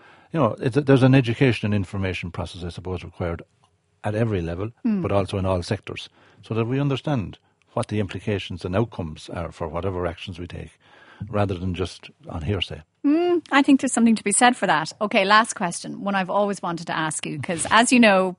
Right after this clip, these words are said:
Speaker 2: in Ireland, you're the guy who brought in water meters.
Speaker 1: Mm.
Speaker 2: <laughs> A wonderful legacy for you. I'm sure you're
Speaker 1: Yes.
Speaker 2: really happy
Speaker 1: I'm
Speaker 2: about
Speaker 1: very
Speaker 2: that.
Speaker 1: happy about it.
Speaker 2: What I, I understand that you came into the department and there had been a plan left there by John Gormley to set up Irish Water and put in I-,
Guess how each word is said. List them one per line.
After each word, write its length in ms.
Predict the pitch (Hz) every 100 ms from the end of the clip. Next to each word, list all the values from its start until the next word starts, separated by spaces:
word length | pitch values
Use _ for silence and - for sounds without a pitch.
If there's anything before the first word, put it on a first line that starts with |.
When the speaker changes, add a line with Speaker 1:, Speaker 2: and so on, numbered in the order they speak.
| -
Speaker 2:
in 80 | 185
Ireland, 600 | 180 175 170 170 165 - -
you're 200 | 196 196
the 80 | 190
guy 300 | 190 185 180
who 200 | 170 165
brought 280 | - 185
in 100 | 180
water 280 | 170 151 -
meters. 600 | 170 160 - - - - 123
Speaker 1:
Mm. 220 | 117 101 -
Speaker 2:
<laughs> 60 |
A 80 | 262
wonderful 520 | 254 262 277 254 262
legacy 520 | 240 220 220 226 202
for 160 | 208 208
you. 140 | 202
I'm 140 | 190 196
sure 160 | -
you're 140 | 214 208
Speaker 1:
Yes. 80 | 196
Speaker 2:
really 80 | 190
happy 340 | 190 180 139 170
Speaker 1:
I'm 60 |
Speaker 2:
about 120 | - 165
Speaker 1:
very 120 | 160
Speaker 2:
that. 100 | 123
Speaker 1:
happy 180 | 123 101
about 220 | 87 82
it. 80 | 78 - - _
Speaker 2:
What 340 | 277 370 494 - - -
I, 320 | 240 233 220 -
I 140 | 302
understand 640 | 392 440 415 - 254 220 208
that 260 | 165 175
you 120 | 214
came 200 | 220 208
into 160 | 180 165
the 80 | 185
department 600 | 175 190 165 - 165 156 -
and 200 | 170 170
there 60 |
had 160 | 165 170
been 120 | 170
a 40 |
plan 340 | 165 - 190 185
left 280 | 160 156 -
there 160 | 156
by 180 | 151 160
John 460 | 156 165 156 156 151
Gormley 420 | 160 143 147 143
to 120 | -
set 160 | 160 175
up 180 | 208 -
Irish 320 | 170 156 -
Water 300 | 160 156 -
and 100 | 156
put 160 | - 165
in 140 | 156
I-, 240 | 156 151